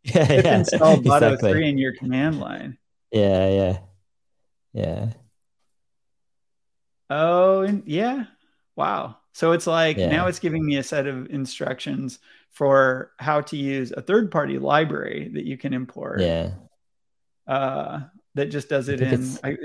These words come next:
Speaker 2: so we're doing this in
Speaker 1: I
Speaker 2: Python now, right?
Speaker 1: N-, yeah, they changed it to Python, <laughs> right? Before
Speaker 2: Right.
Speaker 1: it was
Speaker 2: Yeah,
Speaker 1: just
Speaker 2: it was
Speaker 1: like
Speaker 2: in C
Speaker 1: <laughs>
Speaker 2: before, right?
Speaker 1: Uh, no, it's just
Speaker 2: Wow.
Speaker 1: like H T M L,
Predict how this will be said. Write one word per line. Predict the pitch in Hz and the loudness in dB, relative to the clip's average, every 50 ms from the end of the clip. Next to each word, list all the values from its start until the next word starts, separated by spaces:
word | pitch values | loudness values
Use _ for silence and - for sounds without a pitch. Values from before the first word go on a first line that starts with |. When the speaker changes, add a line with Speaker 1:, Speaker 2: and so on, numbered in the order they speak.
| 143 - | -10 -6
Speaker 2:
so | - 170 | -2 0
we're | 165 175 | 0 2
doing | 175 196 185 180 | 2 0 0 -2
this | 185 165 - | -2 -4 -6
in | 196 | -4
Speaker 1:
I | 160 190 | -2 -2
Speaker 2:
Python | - - - - - - | -4 -4 -4 -8 -8 -8
now, | - - - - | -10 -12 -12 -12
right? | - - - 139 156 196 233 226 _ _ - | -10 -8 -6 -6 -6 -6 -8 -12 _ _ 0
Speaker 1:
N-, | 117 120 151 | 2 2 4
yeah, | 143 147 160 139 | 4 4 4 4
they | 127 127 147 | 4 4 2
changed | 131 - - 165 160 175 156 - - | 2 2 2 2 4 2 2 2 2
it | 104 85 - | 0 2 2
to | - | -2
Python, | 113 - 131 123 - - 120 98 | -2 0 0 0 2 2 2 2
<laughs> | 101 92 - - - - - - | 2 0 0 -2 -4 -4 -2 0
right? | 247 - - - 302 - - - | 0 0 0 0 0 0 0 2
Before | 262 - 151 160 175 | 2 2 4 6 6
Speaker 2:
Right. | 196 202 202 196 - 147 - | 8 8 8 8 8 8 8
Speaker 1:
it | 170 156 - 120 | 6 6 4 4
was | 123 | 4
Speaker 2:
Yeah, | 170 185 185 175 170 | 6 6 6 6 4
Speaker 1:
just | 175 | 4
Speaker 2:
it | 185 | 4
was | 190 185 - | 4 6 6
Speaker 1:
like | 214 202 | 6 4
Speaker 2:
in | - | 4
C | 165 165 165 208 247 262 | 6 4 4 4 4 4
Speaker 1:
<laughs> | 226 175 | 4 2
Speaker 2:
before, | - - - 151 147 143 139 | 2 2 4 4 4 4 4
right? | 139 139 151 165 185 202 220 233 - - _ - | 4 2 2 2 2 0 0 -2 -4 -10 _ -4
Speaker 1:
Uh, | 143 - - - - _ _ - - 110 - | -2 -2 -2 -4 -8 _ _ -20 -16 -4 -2
no, | 139 139 - _ - - - 156 | -2 -2 -2 _ -10 -6 -6 -2
it's | 156 - | 0 0
just | 170 - | 2 2
Speaker 2:
Wow. | - 123 | 2 0
Speaker 1:
like | 110 - - | 0 0 0
H | 120 120 117 - | 0 0 0 0
T | - 131 | 0 2
M | 110 107 | 2 2
L, | 107 | 2